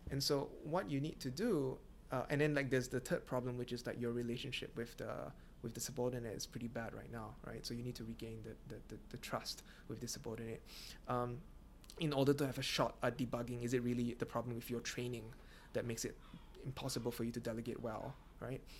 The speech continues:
So, uh, in this particular case, I was like, "Okay, let's, let's talk about the relationship thing first, right?" Um, people form impressions of other people over time. And then because we are human beings,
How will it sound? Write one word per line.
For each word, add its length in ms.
So, 400
uh, 260
in 160
this 160
particular 420
case, 300
I 60
was 160
like, 140
"Okay, 160
let's, 180
let's 200
talk 180
about 180
the 60
relationship 540
thing 160
first, 320
right?" 200
Um, 340
people 340
form 580
impressions 640
of 140
other 160
people 560
over 220
time. 400
And 140
then 180
because 340
we 120
are 80
human 380
beings, 500